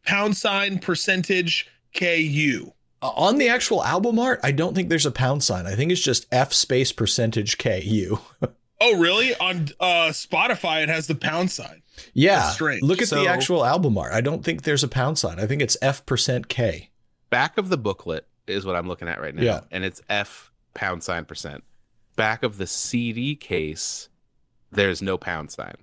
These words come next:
Speaker 3: So
Speaker 1: Oh,
Speaker 3: controversial.
Speaker 1: yeah.
Speaker 2: Hmm.
Speaker 3: They gave me controversy.
Speaker 1: You're right.
Speaker 2: Yeah.
Speaker 1: What the fuck?
Speaker 2: I don't know.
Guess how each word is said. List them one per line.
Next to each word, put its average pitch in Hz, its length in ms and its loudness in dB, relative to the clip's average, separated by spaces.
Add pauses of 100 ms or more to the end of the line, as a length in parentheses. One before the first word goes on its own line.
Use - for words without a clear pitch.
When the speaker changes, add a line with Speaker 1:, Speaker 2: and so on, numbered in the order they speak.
(120)
Speaker 3:
So 117 160 0
Speaker 1:
Oh, 101 60 0
Speaker 3:
controversial. 147 720 0
Speaker 1:
yeah. 143 540 0 (100)
Speaker 2:
Hmm. 117 380 0 (520)
Speaker 3:
They 110 200 0
gave 143 160 2
me 143 100 0
controversy. 135 420 0
Speaker 1:
You're 147 80 0
right. 170 360 0 (260)
Speaker 2:
Yeah. 107 420 2 (540)
Speaker 1:
What 151 260 4
the 151 80 0
fuck? - 720 -4 (420)
Speaker 2:
I 104 140 4
don't 101 160 2
know. 127 380 0